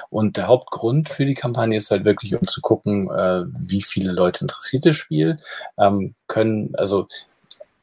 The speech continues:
kriegen wir genug Leute zusammen, dass sich der Druck lohnt. Und, ähm, dann wird gedruckt. Wenn jetzt, wenn wir jetzt unter zweitausendzweihundert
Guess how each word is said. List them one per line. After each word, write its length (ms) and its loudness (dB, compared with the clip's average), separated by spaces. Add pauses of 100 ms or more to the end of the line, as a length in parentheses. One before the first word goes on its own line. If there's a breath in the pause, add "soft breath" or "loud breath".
(140)
kriegen 320 0
wir 80 2
genug 280 2
Leute 320 2
zusammen, 540 0
dass 180 0
sich 160 -4
der 140 0
Druck 320 0
lohnt. 540 -2 (100)
Und, 400 -2
ähm, 420 2 (720 loud breath)
dann 560 0
wird 140 0
gedruckt. 440 0
Wenn 140 0
jetzt, 300 -4
wenn 140 2
wir 60 2
jetzt 160 -2
unter 300 -2
zweitausendzweihundert 760 0